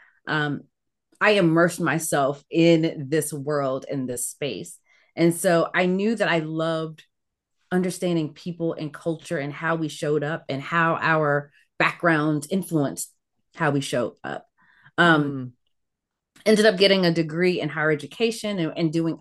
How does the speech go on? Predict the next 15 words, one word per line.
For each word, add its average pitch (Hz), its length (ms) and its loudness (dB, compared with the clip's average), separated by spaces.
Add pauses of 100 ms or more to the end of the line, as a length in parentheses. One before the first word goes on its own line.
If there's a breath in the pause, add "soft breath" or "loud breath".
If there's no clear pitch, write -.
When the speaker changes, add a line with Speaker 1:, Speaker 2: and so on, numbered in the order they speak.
Speaker 1:
higher 156 180 0
education 196 640 -4
for 180 340 0
some 180 200 -4
time. 170 560 0 (1000)
Got 175 200 2
recruited 180 640 2 (680)
out 185 200 6
of 156 140 0
that 170 260 0
to 175 100 -6
go 165 160 0
work 165 320 -2
for, 165 460 -2 (340 soft breath)
um, 147 440 -2